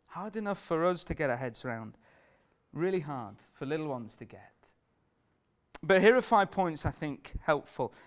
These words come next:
in un-, understanding the work of the Spirit from five through to eleven.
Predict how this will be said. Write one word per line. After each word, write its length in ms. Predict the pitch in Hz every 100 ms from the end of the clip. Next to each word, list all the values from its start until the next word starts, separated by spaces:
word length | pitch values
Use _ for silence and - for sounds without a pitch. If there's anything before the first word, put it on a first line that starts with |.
| - -
in 100 | 151
un-, 240 | 160 151 -
understanding 800 | 160 165 156 - 143 131 127 120 - _ -
the 100 | 143
work 400 | 135 143 143 139
of 60 | 123
the 80 |
Spirit 500 | 120 - 131 120 101
from 400 | - - 127 117 113 _
five 540 | - - 131 123 120 113 _ _ _ _ _ _
through 280 | - 147 139
to 200 | - 123
eleven. 440 | 123 127 120 107